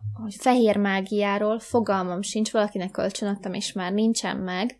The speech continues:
és ilyen tizennégy-tizenöt évesen olvastam, nem is találtam meg azóta sem, mert nem tudom, hogy ki írta, csak azt tudom, hogy az volt a cím, hogy Fehér mágia, és így arról szólt, hogy igazából hogyan,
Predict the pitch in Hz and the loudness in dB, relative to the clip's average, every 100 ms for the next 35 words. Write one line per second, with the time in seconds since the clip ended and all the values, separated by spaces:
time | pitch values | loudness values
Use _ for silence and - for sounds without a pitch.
0 | _ _ _ _ _ _ 214 - - - | _ _ _ _ _ _ -4 -2 -4 -4
1 | 208 202 202 233 208 190 202 202 202 220 | -2 -2 -2 0 0 0 0 0 -2 -2
2 | 196 185 196 190 202 - 208 202 196 185 | -2 -4 -2 -2 -2 -4 -6 -2 0 0
3 | 202 - - 220 233 202 - - - 202 | 0 -2 0 2 4 2 -2 -2 0 0
4 | 202 196 190 202 202 185 214 214 202 233 | -2 -4 0 0 0 0 -2 -2 2 4
5 | 262 208 185 208 - 185 175 - 208 - | 4 0 0 -4 -2 -2 0 0 -4 -2
6 | - 254 - 190 185 208 202 - - - | 0 0 0 -4 0 0 0 -4 -4 -2
7 | 202 202 - 214 190 214 214 220 233 262 | -2 -2 -2 0 0 -2 -4 -2 0 2
8 | 269 - - - - - - 220 220 - | 0 -4 -20 -20 -20 -18 -6 -2 -2 0
9 | 214 214 208 202 - 208 220 208 196 208 | 2 4 4 2 2 2 2 -2 -2 -4
10 | 202 208 208 214 208 202 202 196 190 190 | -2 -4 -2 -2 0 0 0 0 0 -2
11 | 202 | -4